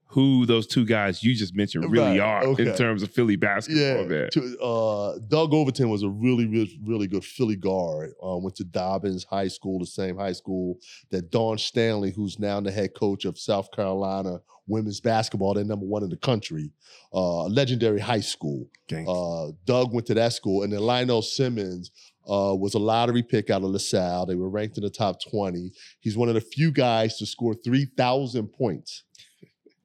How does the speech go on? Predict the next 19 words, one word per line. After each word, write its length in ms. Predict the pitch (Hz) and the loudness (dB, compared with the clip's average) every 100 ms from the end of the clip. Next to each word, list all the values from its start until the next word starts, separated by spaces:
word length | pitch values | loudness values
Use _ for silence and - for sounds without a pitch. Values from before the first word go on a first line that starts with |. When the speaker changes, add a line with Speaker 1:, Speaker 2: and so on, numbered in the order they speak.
| _ | _
Speaker 2:
in 140 | 127 110 | -4 0
college 400 | - 123 110 104 | 0 2 0 2
basketball. 540 | 113 113 - 82 76 | 0 0 -4 -6 -8
Speaker 1:
That's 100 | - | -8
crazy. 460 | - - - - 104 117 | -16 -20 -20 -12 -4 0
Speaker 2:
Never 320 | 139 160 156 | 4 4 4
shot 300 | 139 - 123 | 4 4 4
a 60 | 113 | 2
three. 420 | - 113 95 - _ _ | 0 -2 -2 -4 _ _
They 100 | 117 | 4
didn't 180 | 151 135 | 6 6
have 140 | 165 | 4
a 40 | 151 | 2
three-point 380 | 120 107 107 | 2 2 2
line 180 | 107 104 | 2 0
at 80 | 90 | -2
the 80 | 90 | -4
time. 300 | - 76 62 | -4 -4 -6
Speaker 1:
Yeah. 120 | 80 | -14